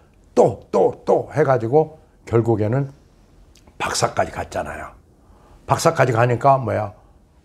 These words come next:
문무겸장이 돼버리는 거예요. 문무겸장이니까 제가 조소한 마케팅 사관학교를 했다고 하더라도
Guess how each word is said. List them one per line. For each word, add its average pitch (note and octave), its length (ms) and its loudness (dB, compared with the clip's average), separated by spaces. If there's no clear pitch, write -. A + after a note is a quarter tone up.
문무겸장이 D3+ 1800 0
돼버리는 D2+ 420 -8
거예요. D#2 280 -14
문무겸장이니까 C#3+ 1300 4
제가 C3+ 240 6
조소한 C#3 400 4
마케팅 B2 400 -2
사관학교를 A#2+ 680 -2
했다고 A#2+ 340 0
하더라도 B2 600 0